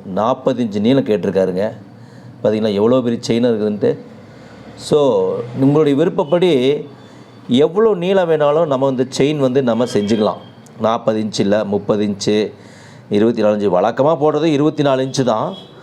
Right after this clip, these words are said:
So, அதுக்கு மேல சில பேர் இருபத்தி ஆறு கேட்பாங்க, இருபத்தி எட்டு கேட்பாங்க, அதிகமா வந்து முப்பது இன்ச்சு வரைக்கும் கேட்பாங்க. ஆனா, இவருடைய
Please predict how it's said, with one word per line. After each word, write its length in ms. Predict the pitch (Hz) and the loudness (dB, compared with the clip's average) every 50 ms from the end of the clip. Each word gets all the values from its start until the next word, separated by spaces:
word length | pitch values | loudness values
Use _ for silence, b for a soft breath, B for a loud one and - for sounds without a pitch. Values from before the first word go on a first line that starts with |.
| B B B B B B B B - | B B B B B B B B -20
So, 180 | - - 190 185 | -6 -2 0 0
அதுக்கு 260 | 175 170 185 165 180 | 0 0 -2 -2 0
மேல 180 | 180 190 190 180 | 0 0 0 0
சில 160 | 147 175 170 | 0 0 2
பேர் 120 | 170 175 | 2 2
இருபத்தி 440 | 170 160 156 156 160 160 160 160 151 | 2 2 4 2 2 2 2 0 2
ஆறு 280 | 143 135 147 156 151 147 | 2 2 2 0 0 0
கேட்பாங்க, 280 | 139 139 120 131 139 | 0 0 0 0 0
இருபத்தி 360 | 143 131 123 135 139 139 123 120 | 0 2 2 2 2 0 0 -2
எட்டு 160 | 113 120 123 | 0 0 0
கேட்பாங்க, 520 | 117 117 110 101 110 110 110 110 113 - - - - - | 0 0 0 0 -2 -2 0 0 -2 -2 -4 -10 -8 -4
அதிகமா 360 | 117 117 123 123 135 139 135 | -2 -2 -2 0 0 0 0
வந்து 260 | 123 117 113 117 143 | 0 0 -2 -2 -2
முப்பது 460 | 120 113 117 113 - - 139 123 120 | 0 0 0 0 0 -2 0 0 0
இன்ச்சு 160 | 117 107 117 107 | -2 0 0 2
வரைக்கும் 280 | 104 110 120 117 113 | 2 0 0 -2 -2
கேட்பாங்க. 420 | 95 98 95 - 98 92 85 92 - - - - - - - - - - - - - | -2 -2 0 0 -2 -2 -2 -4 -8 -10 -16 -20 -20 -20 -20 -20 -20 -20 -20 -8 -4
ஆனா, 140 | 113 107 110 | -2 0 0
இவருடைய 840 | 104 92 85 92 104 107 113 135 156 151 156 147 139 131 120 113 | -2 -2 -4 -4 -6 -4 0 0 2 2 2 2 2 2 0 0